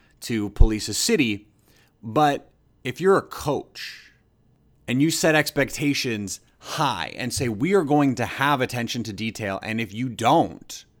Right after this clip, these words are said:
meet those expectations, this is, this is the response." And I think if you're a defense that you haven't believed in as a player for the last few years, and you have a coach that you didn't believe in,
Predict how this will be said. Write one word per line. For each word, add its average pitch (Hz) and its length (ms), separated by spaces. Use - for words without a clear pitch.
meet 143 300
those 117 220
expectations, 110 880
this 151 220
is, 143 260
this 139 260
is 127 80
the 127 100
response." - 680
And 135 140
I 139 80
think 175 220
if 170 140
you're 147 140
a 127 80
defense 147 680
that 127 360
you 120 180
haven't 170 400
believed 127 440
in 101 100
as 98 140
a 101 60
player 82 480
for - 100
the 107 80
last 104 300
few 104 140
years, 90 340
and 117 160
you 127 80
have 120 120
a 110 60
coach - 520
that 110 180
you 117 80
didn't 107 200
believe 98 320
in, - 160